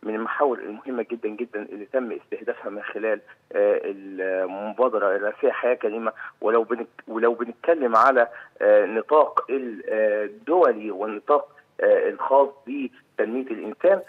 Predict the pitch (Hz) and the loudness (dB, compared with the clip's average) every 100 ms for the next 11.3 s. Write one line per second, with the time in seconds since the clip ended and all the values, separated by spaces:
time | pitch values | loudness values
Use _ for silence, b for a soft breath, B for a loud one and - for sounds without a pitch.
0 | b _ - 104 - - 185 135 127 107 | b _ -2 -2 0 2 2 2 -2 -8
1 | 104 117 131 110 90 - - - 120 120 | -4 0 2 2 0 -2 -6 0 0 2
2 | 113 123 117 B B _ - - 180 190 | -2 0 -2 B B _ -10 0 0 4
3 | 110 - _ _ 101 - 110 117 139 123 | 2 2 _ _ -12 -2 0 2 2 2
4 | - - _ - 104 107 110 117 117 - | 2 -8 _ -6 -2 -2 -4 -6 -4 -2
5 | 113 175 156 131 - _ _ - 110 110 | 4 4 4 2 -2 _ _ 2 6 6
6 | 107 107 117 104 107 - 202 196 147 135 | 4 2 0 0 -4 0 2 4 4 4
7 | 117 151 175 156 110 - - - - - | 2 -6 -8 -10 -4 -4 -4 -8 -8 -6
8 | 120 131 - 127 131 170 - 110 110 - | -2 -2 -2 -8 0 0 0 -2 -2 -2
9 | 151 165 135 117 117 - 151 117 _ _ | -6 -8 -4 -2 -4 -6 -6 -6 _ _
10 | 107 - 123 139 131 127 135 - 143 - | -10 -6 2 2 4 0 -2 -2 -2 0
11 | 190 - 107 | -2 -2 -8